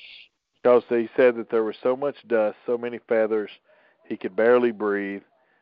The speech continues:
And so he went out and he sat in the car while they went and finished this job. Now, they went in, they did this job, few hours worth of work, they got paid a hundred bucks, cash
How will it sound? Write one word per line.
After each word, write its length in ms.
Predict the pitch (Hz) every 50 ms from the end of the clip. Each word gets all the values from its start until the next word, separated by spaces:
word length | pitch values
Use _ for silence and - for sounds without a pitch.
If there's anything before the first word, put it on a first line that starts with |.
| _ _ _ -
And 260 | 104 104 104 104 101 -
so 160 | - 113 110 98
he 160 | 110 131 156
went 240 | 160 135 110 107 107
out 220 | 107 123 135 113
and 80 | 101 110
he 100 | 120 117 - -
sat 220 | 113 110 113 110 _ -
in 140 | 107 104
the 60 | 117 120
car 260 | - - 214 233 - - _ _ _ _ _ _ _ _ _ _ _ _ _ _ _ _ _ _ _ _ _ _ _ _ _ _ - -
while 520 | 98 95 95 95 98 98 98 98 95 _ _ -
they 240 | 95 92 95 98 98
went 240 | 92 95 92 92 87
and 100 | 87 -
finished 260 | 98 90 87 - - -
this 140 | 85 - - -
job. 280 | 160 147 - - - - - _ _ _ _ _ _ _ _ _ - - - _ _ _ _ _ _ _ _ _ _ _ _ -
Now, 380 | 123 120 120 120 120 117 - _ _ _ _ _
they 160 | 98 113 123 143
went 240 | 139 143 135 127
in, 220 | 120 113 117 120 117
they 140 | 117 113 117
did 220 | 113 120 113 107
this 160 | 113 107 - -
job, 280 | 117 107 107 107 107 _
few 180 | - 117 117 113
hours 180 | 113 113 107 -
worth 200 | - 113 110 -
of 60 | 110 101
work, 340 | 104 107 107 107 101 - -
they 120 | 104 101
got 220 | 101 110 107 101 -
paid 200 | 107 107 107 98
a 40 |
hundred 180 | 107 110 110 107
bucks, 360 | 98 104 101 101 98 - - - - _ _ _ _ _ _ _ _ _
cash 280 | - 104 104 101 95